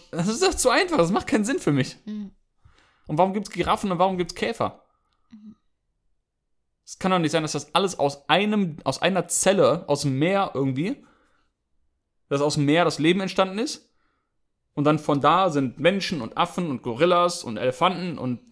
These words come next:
Speaker 1: Giraffen und Vögel, alle aus dieser einen Einheit ra-, wieso?
Speaker 2: Mhm.
Speaker 1: Also das meine ich, wir,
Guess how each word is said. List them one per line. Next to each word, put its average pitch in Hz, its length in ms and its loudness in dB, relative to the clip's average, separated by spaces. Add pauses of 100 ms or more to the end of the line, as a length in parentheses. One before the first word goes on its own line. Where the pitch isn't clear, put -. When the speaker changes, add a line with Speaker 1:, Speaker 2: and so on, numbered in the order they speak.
(380)
Speaker 1:
Giraffen 175 420 0
und 135 140 -2
Vögel, 185 320 2
alle 202 340 0 (300)
aus - 160 -6
dieser 190 260 -2
einen 180 240 0 (100)
Einheit 208 400 -2
ra-, 143 260 -2
wieso? 165 520 -2 (180)
Speaker 2:
Mhm. 196 480 -10 (280)
Speaker 1:
Also 143 180 2
das - 80 0
meine 185 160 2
ich, 135 60 -4
wir, 131 200 0